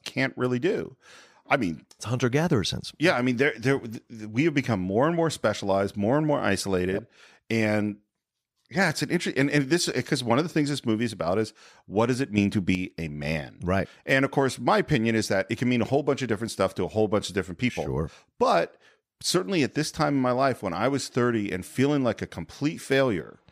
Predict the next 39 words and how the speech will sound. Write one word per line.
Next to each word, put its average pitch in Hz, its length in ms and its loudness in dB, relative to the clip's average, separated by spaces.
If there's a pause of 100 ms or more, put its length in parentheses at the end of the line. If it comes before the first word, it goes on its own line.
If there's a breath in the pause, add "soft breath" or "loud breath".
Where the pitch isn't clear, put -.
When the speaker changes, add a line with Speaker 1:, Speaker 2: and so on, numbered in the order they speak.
Speaker 2:
Yeah. 117 160 0 (240)
Speaker 1:
and 104 200 2
not 139 300 2
doing 151 240 4
the 127 80 2
things 131 320 0
I 110 100 0
had, 98 220 -4 (140)
I 117 100 4
had 101 140 0
dreamt 127 340 0
of 120 140 -4
doing, 131 340 4
and 98 80 0
we 127 120 2
get 160 220 0
to 135 80 -2
this 123 200 -2
movie, 151 240 2
and 101 100 2
I'm 95 80 0
like, 92 220 -2
"Man, 117 180 0
this 131 160 -2
is 92 100 -4
me." 117 400 -2
Speaker 2:
Hmm. 113 380 0
Speaker 1:
You 101 100 2
know, 110 120 2
it 147 160 0
felt 147 420 0
a 110 60 2
lot 87 180 2
like 87 180 0
me. 104 200 2
I'm 80 120 -2
a 78 60 -4
thirty-year-old 107 760 0
child. 67 440 -8